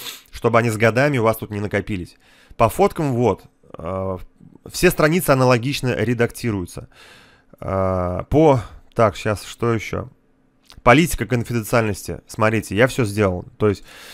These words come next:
сами можете посмотреть. Если что, это вот так. Например, сюда вот человек может кликнуть. Вот она вся. Э, редактируется как? Если вы будете править текст. Вот она, политика, видите?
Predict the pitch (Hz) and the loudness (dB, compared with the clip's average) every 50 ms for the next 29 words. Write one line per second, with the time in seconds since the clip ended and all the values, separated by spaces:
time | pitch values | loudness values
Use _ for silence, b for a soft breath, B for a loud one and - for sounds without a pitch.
0 | B B B B _ - - - - 139 123 113 104 104 104 104 - - - - | B B B B _ -16 -6 2 4 4 4 4 2 2 0 0 -2 -4 -12 -8
1 | - 117 117 123 147 160 151 - - - 98 110 117 - - 117 - - - 165 | -2 2 2 4 4 2 0 -2 -6 -4 -2 0 0 0 -2 -6 -6 -2 2 2
2 | 165 165 135 123 - _ _ _ _ - - - _ _ - - - 110 104 - | 4 4 2 0 -8 _ _ _ _ -20 -20 -20 _ _ -16 -8 -6 -4 -2 0
3 | - 110 101 101 87 - 101 110 - - 113 98 - - - - _ _ _ _ | 2 2 4 2 2 2 0 -2 2 4 4 4 2 0 -10 -20 _ _ _ _
4 | _ _ _ _ - - 107 101 - 104 107 104 98 90 - - 110 107 98 92 | _ _ _ _ -10 -8 -4 -2 -2 0 0 0 0 -2 -2 -4 -2 -2 -2 -2
5 | 90 - - 107 104 98 95 - 104 101 - - 147 139 - 113 - - 110 117 | -2 -2 0 2 2 2 2 0 -2 -2 -2 -2 -4 -2 -2 -4 -4 0 2 2
6 | 101 - 87 87 85 - - - 151 147 160 156 - _ _ _ _ _ _ _ | 2 2 -2 -8 -8 -8 -2 4 4 4 4 2 -6 _ _ _ _ _ _ _
7 | _ _ _ _ _ _ B B B B B B B B B B B B B B | _ _ _ _ _ _ B B B B B B B B B B B B B B
8 | - - 110 104 107 127 131 135 139 127 - - 175 190 180 170 139 - - 110 | -2 2 4 6 6 6 8 8 6 6 4 2 2 4 4 4 2 2 0 -4
9 | - - 117 98 90 - - _ _ _ _ _ - - 104 98 - - 110 98 | 0 2 2 2 2 0 -8 _ _ _ _ _ -8 -4 -4 -4 -2 -4 -6 -4
10 | 101 113 117 110 - 117 101 - _ _ _ _ - 120 123 120 113 110 - - | 0 0 0 0 0 -4 -8 -8 _ _ _ _ 2 4 4 4 2 0 -4 -4
11 | - 107 87 - - _ - _ - - 98 131 156 147 143 127 113 107 - - | -4 -4 -4 -4 -8 _ -20 _ -12 -4 2 4 4 4 4 2 2 2 2 2
12 | 107 104 110 104 - - - 98 95 127 139 135 - - - - | 2 2 2 0 -4 -6 -6 -4 -2 -4 -4 -6 -8 -14 -14 -16